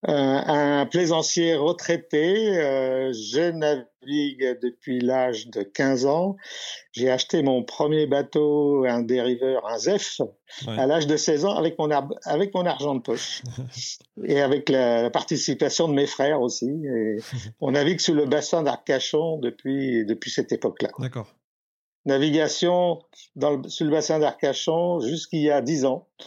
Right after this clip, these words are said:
Speaker 1: sans jamais être sorti du bassin.
Speaker 2: Ah oui.
Speaker 1: Voilà. Oui, euh, parce que, euh, on a racheté un, c'est, moi, le paradoxe, euh, que j'ai, c'est que on n'a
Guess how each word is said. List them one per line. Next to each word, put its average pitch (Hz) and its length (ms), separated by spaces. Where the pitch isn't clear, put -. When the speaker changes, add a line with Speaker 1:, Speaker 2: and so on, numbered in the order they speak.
Speaker 1:
sans 170 220
jamais 180 400
être 180 200
sorti - 440
du 147 80
bassin. - 280
Speaker 2:
Ah 123 120
oui. 165 260
Speaker 1:
Voilà. 117 280
Oui, 131 260
euh, 123 220
parce 120 260
que, 139 320
euh, 127 500
on 131 100
a 123 120
racheté 135 560
un, 117 520
c'est, - 340
moi, 170 260
le 156 120
paradoxe, 151 760
euh, 135 340
que 143 120
j'ai, 165 220
c'est 147 240
que 131 280
on 139 100
n'a 139 180